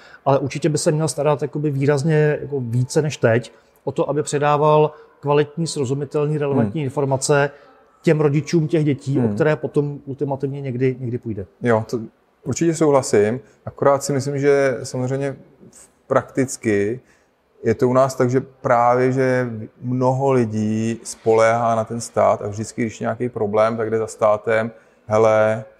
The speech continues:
Speaker 2: třeba se to týká penzijní reformy nebo,
Speaker 1: Hmm.
Speaker 2: nebo důchodů,
Speaker 1: Hmm.
Speaker 2: že jo?
Speaker 1: Hmm. Hmm.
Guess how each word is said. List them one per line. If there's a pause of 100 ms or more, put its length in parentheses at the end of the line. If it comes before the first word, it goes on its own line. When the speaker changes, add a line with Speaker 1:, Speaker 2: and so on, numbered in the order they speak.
(760)
Speaker 2:
třeba
se
to
týká
penzijní
reformy
nebo,
Speaker 1:
Hmm.
Speaker 2:
nebo
důchodů,
Speaker 1:
Hmm.
Speaker 2:
že
jo?
Speaker 1:
Hmm. (100)
Hmm.